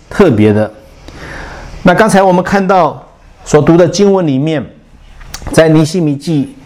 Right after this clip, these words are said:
在第二章，我们看到尼西米他是一个非常特别的人，因为有一天他在亚达薛西王面前，就是来服侍他，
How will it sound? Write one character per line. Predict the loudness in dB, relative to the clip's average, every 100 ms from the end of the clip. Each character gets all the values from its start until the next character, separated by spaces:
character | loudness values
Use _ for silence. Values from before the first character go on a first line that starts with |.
| -20 -2
在 | 0 2
第 | 2 4
二 | 4
章， | 2 0 0 -6 -14 -20 -20 -20 -20 -20 -20 -20 -20 -4
我 | 0
们 | 2
看 | 2 2
到 | 2 0 0 -4
尼 | -4 -2
西 | -4 -4 -2
米 | -4 -6
他 | -4 -4
是 | 0 0
一 |
个 | 0 -2 -4 -20 _
非 | -4 0 2
常 | 2 0 -2
特 | -2 -2
别 | 2 0
的 |
人， | 0 -2 -8 -18 _ -20 -8 0
因 | 2
为 | 4 2
有 | 2
一 | 0
天 | 0 0 -2 -10 -18 -6
他 | -2 2
在 | 2 2 -2 -8 -20 -6 0
亚 | 2 2
达 | 2
薛 | 0 -2
西 | -2
王 | 0 0 -2 -8 -14 -20 -20 -20 -20 -20 -20 -20 -20 -20 -20 -20 -20 0
面 | 2 4 2
前， | 2 2 0 -6 -2
就 | -2
是 | 2 0
来 | 0
服 | -2 -4
侍 | -4 -4
他， | -4 -6 -8